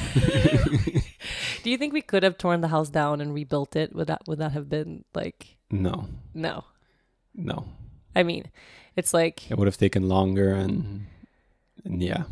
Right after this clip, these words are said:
Speaker 1: just planning and money, I guess. It feels like a new house. It looks like a new house. The mold is gone.
Speaker 2: Basically.
Speaker 1: Yeah, to the degree that it for sure can be gone. So this is the thing about mold. It's like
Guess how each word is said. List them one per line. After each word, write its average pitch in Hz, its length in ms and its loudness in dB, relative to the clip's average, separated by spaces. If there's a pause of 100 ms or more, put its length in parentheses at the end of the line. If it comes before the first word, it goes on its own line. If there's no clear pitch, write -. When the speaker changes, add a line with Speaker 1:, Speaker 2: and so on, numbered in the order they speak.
(120)
Speaker 1:
just 170 220 -2
planning 156 500 -4
and 151 260 -10
money, 156 560 -6 (160)
I 160 40 -10
guess. 156 380 -6 (500)
It 190 140 -4
feels 233 320 2
like 190 100 0
a 185 60 0
new 180 120 -2
house. 165 380 -2
It 180 120 -4
looks 196 280 0
like 170 140 2
a 165 60 0
new 160 160 -2
house. 147 500 -2 (420)
The 160 120 -2
mold 185 240 4
is 175 100 0
gone. 151 420 -4 (280)
Speaker 2:
Basically. 104 560 0 (260)
Speaker 1:
Yeah, - 220 -8 (160)
to - 140 -4
the 156 100 0
degree 147 420 -4
that 151 140 -4
it 160 160 -8 (120)
for 156 200 -4
sure 147 200 -4
can 151 180 -6
be 156 60 -8
gone. 151 320 -4 (440)
So 185 60 -6
this 214 100 -4
is 226 40 -4
the 226 60 -4
thing 220 120 -2
about 185 220 4
mold. 156 320 4
It's - 160 -6
like 147 240 -2